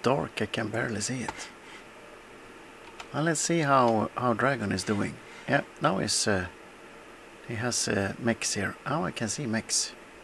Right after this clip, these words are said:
See, he's looking at different mechs.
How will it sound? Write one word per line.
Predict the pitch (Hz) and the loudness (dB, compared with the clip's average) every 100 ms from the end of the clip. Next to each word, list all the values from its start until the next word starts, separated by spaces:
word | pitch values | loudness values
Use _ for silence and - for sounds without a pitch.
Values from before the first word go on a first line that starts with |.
| - - - - - - - | -20 -20 -20 -20 -20 -20 -16
See, | - 139 143 143 143 - - - - - - - - | -12 -10 -8 -8 -8 -12 -20 -20 -20 -20 -20 -20 -10
he's | 123 - | -6 -2
looking | 147 - 113 | -2 -2 -2
at | 104 - | -2 -2
different | 110 110 - 101 113 | -2 -2 0 -2 0
mechs. | 117 - - - | 0 2 0 0